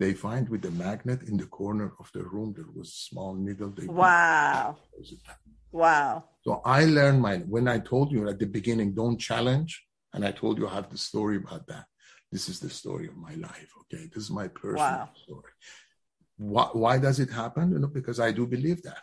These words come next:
Speaker 1: Of course, you know, some people don't believe it and they say, "Okay, I've done many times, I challenged." That's fine. You do that.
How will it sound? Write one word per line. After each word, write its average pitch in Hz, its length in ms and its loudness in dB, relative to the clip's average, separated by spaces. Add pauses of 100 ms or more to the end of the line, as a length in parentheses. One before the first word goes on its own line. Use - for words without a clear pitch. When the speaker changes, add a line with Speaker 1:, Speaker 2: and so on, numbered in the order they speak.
(120)
Speaker 1:
Of - 160 -16
course, - 260 -4
you - 80 -10
know, 95 100 -6
some 95 200 -10
people 104 240 -6
don't 107 260 -4
believe 107 220 0
it 123 80 0
and 104 120 -4
they 92 120 -6
say, 107 120 -10
"Okay, 107 220 -8
I've 95 180 -8
done 98 200 -6
many 120 180 -2
times, 120 300 -10
I 78 120 -16
challenged." 110 440 -8 (100)
That's 117 200 -10
fine. - 180 -6
You 139 140 2
do 131 160 2
that. - 200 -6